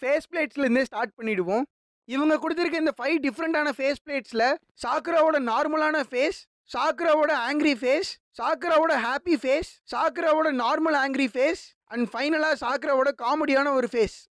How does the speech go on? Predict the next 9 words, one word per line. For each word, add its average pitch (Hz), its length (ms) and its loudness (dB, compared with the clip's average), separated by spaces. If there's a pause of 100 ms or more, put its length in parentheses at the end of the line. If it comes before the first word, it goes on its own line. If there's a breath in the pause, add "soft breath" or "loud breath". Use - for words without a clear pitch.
(280)
இப்ப 226 160 -6
இவங்க 294 200 2
கொடுத்திருக்க 302 380 -2
இந்த 285 160 2
ஹேண்ட்ஸ்ல 277 400 -2 (560)
ரெண்டு 311 320 0
fisted 302 400 -4
hands, 294 260 -4 (400)
ரெண்டு 320 240 2